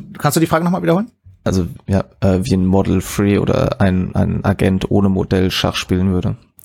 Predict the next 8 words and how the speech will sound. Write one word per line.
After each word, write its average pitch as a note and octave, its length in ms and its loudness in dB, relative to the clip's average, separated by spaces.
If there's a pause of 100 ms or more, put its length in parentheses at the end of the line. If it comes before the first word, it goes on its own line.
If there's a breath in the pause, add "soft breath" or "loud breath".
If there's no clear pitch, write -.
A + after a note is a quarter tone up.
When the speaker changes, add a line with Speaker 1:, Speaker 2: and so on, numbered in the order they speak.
(140)
Speaker 2:
um F2+ 120 -4
das E2+ 180 -2
vielleicht E2+ 300 -2
zu F2 400 -2 (280)
stärker - 320 -2
nochmal F#2 240 -4
zu - 140 -10
kontrastieren. F#2+ 640 -6